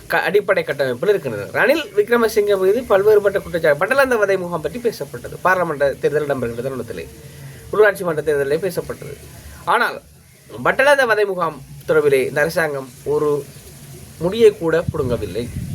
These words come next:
முக்கியமான விடயம் பட்டலந்த வதை, நான் ஏற்கனவே எனது காணொளிகளிலே சொல்லியிருந்தேன். பட்டலந்த வதை முகாம் என்பது உள்ளூராட்சி தேர்தல் முடியும் போது இந்த விடயம்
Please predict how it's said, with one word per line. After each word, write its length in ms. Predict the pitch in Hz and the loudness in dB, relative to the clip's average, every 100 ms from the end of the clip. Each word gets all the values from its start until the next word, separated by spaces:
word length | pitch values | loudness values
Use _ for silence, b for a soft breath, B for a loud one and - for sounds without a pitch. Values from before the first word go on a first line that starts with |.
| - - - - | -8 -8 -10 -8
முக்கியமான 480 | 156 151 160 120 120 | -8 0 0 0 -2
விடயம் 440 | 123 98 - 104 - B B B B | -4 -6 -8 -12 -14 B B B B
பட்டலந்த 360 | 175 208 220 208 | 4 4 6 4
வதை, 140 | 190 | 2
நான் 160 | 185 208 | 0 -2
ஏற்கனவே 380 | 220 233 247 240 | -4 -4 -2 -2
எனது 240 | 233 220 | 0 -2
காணொளிகளிலே 580 | 196 208 220 214 214 208 | 0 0 2 2 2 0
சொல்லியிருந்தேன். 500 | 190 190 185 226 269 | -4 -4 -2 -2 -2
பட்டலந்த 300 | 220 220 220 | 0 2 2
வதை 180 | 202 196 | 4 4
முகாம் 260 | 185 180 | 2 2
என்பது 260 | 170 160 196 | 0 2 2
உள்ளூராட்சி 380 | 294 233 220 208 | 4 4 4 2
தேர்தல் 280 | 202 190 190 | 0 2 2
முடியும் 320 | 180 185 214 | 0 0 -2
போது 220 | 185 156 170 | 0 0 0
இந்த 140 | 294 | 0
விடயம் 320 | 214 196 247 | 2 2 0